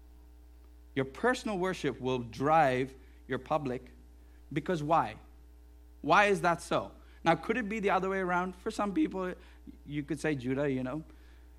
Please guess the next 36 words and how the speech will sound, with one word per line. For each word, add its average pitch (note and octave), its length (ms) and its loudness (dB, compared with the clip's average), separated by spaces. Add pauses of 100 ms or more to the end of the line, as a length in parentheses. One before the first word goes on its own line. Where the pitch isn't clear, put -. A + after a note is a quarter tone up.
(180)
when B2 140 -2
we C#3+ 80 0
get D3 200 -4
together, C#3+ 380 0
it - 160 -6 (200)
encourages C3 600 0
us C3 220 -4
to C#3+ 80 -6
worship B2+ 340 -6
God, B2+ 260 -6
so D3+ 100 -12
that's - 300 -10
where F3+ 220 -10 (120)
it, D3 120 -10 (180)
I C3 120 2
really D#3 340 0
find C#3 460 -2
my, C#3+ 260 -2 (600)
I A#2 120 -2
get C3+ 160 -4
fired D3+ 380 0
up F3 200 -2 (440)
when C#3+ 140 0
we D3+ 100 2
get E3 200 -4
together D#3 400 0
like C#3 160 0
this, D#3+ 120 -6
and F#3+ 100 -2
I F3 60 -2
find F#3 220 -4
it F#3+ 80 -4
hard F3+ 300 0
when F3+ 140 -4
I'm F3+ 140 -4
alone." F3 340 -4